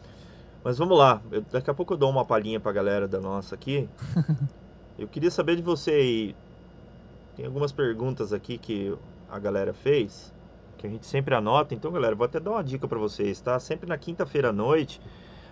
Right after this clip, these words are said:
Speaker 1: a gente faz as enquetes ali no Instagram pra tentar pegar algumas perguntas ali que vocês gostariam pros artistas. Então,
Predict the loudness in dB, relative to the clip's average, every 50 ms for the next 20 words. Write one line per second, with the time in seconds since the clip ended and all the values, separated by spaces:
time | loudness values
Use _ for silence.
0 | -8 -4 -4 -2 0 0 0 -2 -2 -2 0 2 2 4 6 6 6 6 4 4
1 | 2 2 0 0 -4 -8 -12 -18 -20 -20 -20 -20 -20 -20 -20 -20 -20 -20 -12 -4
2 | 0 0 2 2 2 0 0 0 2 6 6 6 6 6 4 0 0 0 0 0
3 | 0 -4 -4 -4 -2 -2 -2 0 2 2 2 2 0 -2 -2 -4 -4 -2 -2 0
4 | 2 2 4 6 8 8 8 6 4 0 0 0 2 2 2 2 2 0 -2 -4
5 | -4 -4 -2 0 0 0 0 -2 -4 -6 -6 -6 -8 -8 -6 -4 -4 0 0 0
6 | 0 0 -2 -6 -6 -6 -2 0 0 0 0 -2 -6 -8 -8 -8 -8 -8 -8 -6
7 | -2 0 2 2 2 0